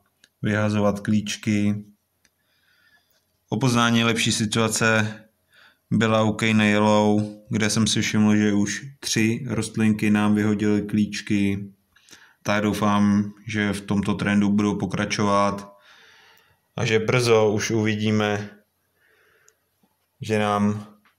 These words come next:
spousta semínek začala klíčit. Hlavně se těším tedy na ty, co mám zasazený v jifách, ve kterých mám velkou, velkou důvěru.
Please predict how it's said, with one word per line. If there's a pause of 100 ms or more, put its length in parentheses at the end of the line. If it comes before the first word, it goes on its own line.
(120)
spousta
semínek
začala
klíčit. (500)
Hlavně
se
těším
tedy
na
ty, (340)
co
mám
zasazený
v
jifách, (760)
ve
kterých
mám
velkou,
velkou
důvěru.